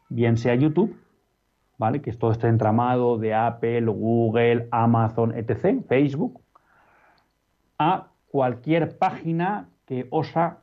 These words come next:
contradecir la ideología del nuevo orden mundial, bien en temas de ideología de género,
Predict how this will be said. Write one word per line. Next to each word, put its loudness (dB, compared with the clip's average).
contradecir 0
la 2
ideología 0
del 2
nuevo 2
orden 2
mundial, 2
bien -2
en -2
temas 2
de 0
ideología 0
de -6
género, 2